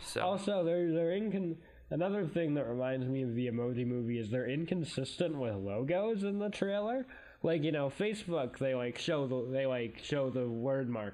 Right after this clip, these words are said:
Speaker 2: logo, right?
Speaker 1: Mm-hmm.
Speaker 2: Google, they show their Wordmark logo. But then for Snapchat, they've just got this, like, modern thin font.
Speaker 1: Yeah.
Speaker 2: Like, it looks so,
Speaker 1: Like,
Speaker 2: like,
Speaker 1: they didn't bother putting the little yellow ghost
Speaker 2: yeah,
Speaker 1: thing
Speaker 2: for any,
Speaker 1: or whatever.
Speaker 2: yeah, for any font, pe-, people who know about fonts,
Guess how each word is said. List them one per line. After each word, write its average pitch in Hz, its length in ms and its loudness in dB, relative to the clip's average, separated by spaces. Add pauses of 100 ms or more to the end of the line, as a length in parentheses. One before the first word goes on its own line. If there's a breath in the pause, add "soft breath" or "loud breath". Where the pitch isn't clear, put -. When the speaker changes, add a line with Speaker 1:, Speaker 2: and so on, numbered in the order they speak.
Speaker 2:
logo, 87 360 -6
right? 107 380 -4
Speaker 1:
Mm-hmm. 127 380 0 (120)
Speaker 2:
Google, 165 380 2
they 117 140 2
show 123 280 0
their 113 160 0
Wordmark 104 560 -2
logo. 98 320 0
But 110 80 -2
then 170 160 0
for 180 140 0
Snapchat, 160 800 -2
they've 147 120 2
just 139 220 0
got 151 240 0
this, 143 200 -2
like, 127 220 -2
modern 123 600 -2 (140)
thin 123 420 -2
font. 120 340 -2 (260)
Speaker 1:
Yeah. 156 400 2 (180)
Speaker 2:
Like, 120 180 2
it 120 60 4
looks 131 180 -2
so, 135 140 2
Speaker 1:
Like, 135 140 -2
Speaker 2:
like, 139 180 2
Speaker 1:
they 139 80 4
didn't 139 240 2
bother 131 240 2
putting - 240 6
the 127 80 -2
little 117 360 0
yellow 117 340 -2
ghost 117 180 -2
Speaker 2:
yeah, 123 160 0
Speaker 1:
thing - 180 0
Speaker 2:
for 127 40 4
any, 135 100 2
Speaker 1:
or 110 60 0
whatever. 113 500 0
Speaker 2:
yeah, 131 220 2
for 135 180 0
any 131 140 0
font, 131 460 -2 (600)
pe-, 151 180 -2
people 123 320 -2
who 127 80 0
know 123 140 0
about 120 320 -2
fonts, 123 420 -2